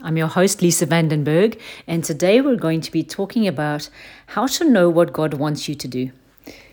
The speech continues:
It must be such a well-asked question, right? "God, what do you want me to do?" We've all <laughs> asked that question in quiet voices and in loud voices and in peace and in frustration. <laughs> Many, many, many times.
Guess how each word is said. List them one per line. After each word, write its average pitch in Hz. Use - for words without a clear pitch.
It -
must 196
be 214
such -
a 170
well-asked 175
question, 175
right? 147
"God, 320
what 330
do 359
you 339
want 311
me 302
to 294
do?" 254
We've 185
all 233
<laughs> -
asked 226
that 202
question 185
in 165
quiet 285
voices 294
and 180
in 180
loud 220
voices 226
and 160
in 160
peace 220
and 190
in 185
frustration. 185
<laughs> -
Many, 196
many, 175
many 165
times. 135